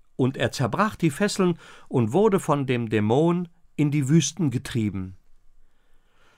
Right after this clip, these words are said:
Jesus fragte ihn aber und sprach: „Was ist dein Name?“ Er aber sprach:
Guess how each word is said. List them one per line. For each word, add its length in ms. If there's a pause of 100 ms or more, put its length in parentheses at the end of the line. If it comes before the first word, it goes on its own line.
(140)
Jesus 400
fragte 400
ihn 160
aber 240
und 140
sprach: 440 (380)
„Was 240
ist 180
dein 160
Name?“ 480 (1000)
Er 200
aber 180
sprach: 480